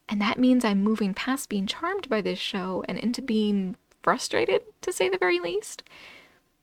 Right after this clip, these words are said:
Now, at the moment, I am three episodes into this new season, which means that there are ten to go before I am all done. And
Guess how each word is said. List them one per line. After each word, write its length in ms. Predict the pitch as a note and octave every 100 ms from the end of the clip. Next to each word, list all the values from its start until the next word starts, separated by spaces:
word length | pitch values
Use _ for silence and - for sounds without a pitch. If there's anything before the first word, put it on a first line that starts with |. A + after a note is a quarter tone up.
| _
Now, 280 | G#3+ F3+ - D4+ F#4 _ _ _ _ _
at 160 | - D#4+
the 80 | E4+
moment, 400 | G3+ - - - _ - _ _
I 120 | A#3+
am 300 | A#3+ A#3+ A3 -
three 400 | - A#3+ B3+ C#4+
episodes 500 | A#3 G3 F#3+ G3+ G3
into 240 | - F3+ G3
this 240 | F#3 F3+
new 140 | E3+ G#3
season, 420 | - - A#3+ E4+ _
which 180 | A#3
means 260 | G3 F3+ F3+
that 120 | D#3+
there 140 | F3+ F3+
are 100 | F#3+
ten 320 | - G#3 G3
to 80 | G3
go 300 | - - G3
before 400 | A3+ - - -
I 40 | G3+
am 120 | F3
all 140 | - -
done. 420 | D#4+ E4 - C#4 - - - - - _ _ -
And 280 | B3 A#3